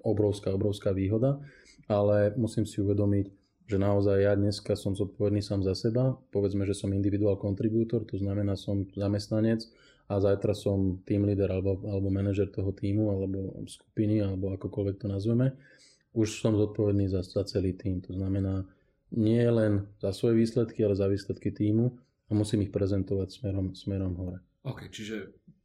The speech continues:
Speaker 2: prvá chyba sa deje, že sa nečíta job description.
Speaker 1: <laughs> Áno.
Speaker 2: Dobre, druhá?
Speaker 1: Druhá chyba, a už sme to spomínali, manažeri, alebo teda ľudia majú pocit, že treba niečo zmeniť.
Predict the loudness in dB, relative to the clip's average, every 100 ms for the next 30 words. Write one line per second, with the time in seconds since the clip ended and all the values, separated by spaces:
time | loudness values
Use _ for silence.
0 | _ -8 -6 -8 -10 -12 -8 -8 -8 -12
1 | -14 -10 -8 -10 -10 -10 -8 -8 -10 -12
2 | -10 -6 -6 -6 -6 -6 -6 -14 -8 0
3 | 2 0 -4 -20 -20 -18 -12 -6 -4 -4
4 | -6 -8 -6 -6 -8 -14 -16 -16 -20 -12
5 | 0 4 4 4 2 4 4 2 -2 -2
6 | 2 4 4 4 2 0 -4 -4 0 2
7 | 2 2 4 4 6 6 6 4 4 4
8 | 4 4 4 2 2 2 2 4 4 4
9 | 4 4 2 0 0 -2 -2 0 0 0
10 | 0 -2 -2 2 2